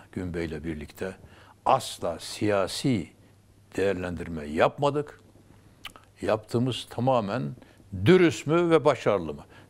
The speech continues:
Dürüst ve başarılıysa en yüksek yere getirdik.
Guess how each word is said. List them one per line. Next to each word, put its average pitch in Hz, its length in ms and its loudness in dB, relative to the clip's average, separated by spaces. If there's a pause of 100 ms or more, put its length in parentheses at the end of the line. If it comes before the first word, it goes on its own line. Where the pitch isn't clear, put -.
(140)
Dürüst 131 340 4
ve 131 120 2
başarılıysa 135 640 2
en 190 120 2
yüksek 113 400 0
yere 98 160 2
getirdik. 170 580 2